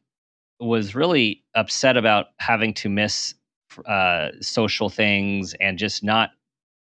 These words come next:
understanding why we did it. And I remember a conversation with my dad where I said, "You know, I'm really, I really don't know why we do this." And, you know, asking those teenager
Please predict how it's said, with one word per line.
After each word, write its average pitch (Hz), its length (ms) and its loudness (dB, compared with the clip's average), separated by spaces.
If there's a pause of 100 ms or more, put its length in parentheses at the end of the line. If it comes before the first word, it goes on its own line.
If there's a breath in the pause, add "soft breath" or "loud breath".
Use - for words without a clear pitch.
(300)
understanding 113 800 0
why 113 160 4
we 113 120 0
did 110 180 2
it. 113 180 0
And 113 120 -2
I 113 80 2
remember 156 680 -2 (680)
a 101 80 -2
conversation 110 920 0 (100)
with 98 340 -2 (200)
my 92 260 0
dad 85 540 2
where 92 320 -2
I 92 440 2
said, 92 460 -2
"You 113 80 -6
know, 107 260 -2
I'm 110 200 -2
really, 123 480 0 (680)
I 104 40 0
really 143 300 2 (260)
don't 120 220 2
know 107 120 0
why 101 320 2
we 92 160 -2
do 104 160 0
this." - 440 -6
And, 87 480 0
you 110 100 2
know, 92 140 2
asking 101 400 0
those 87 240 -2
teenager 95 680 0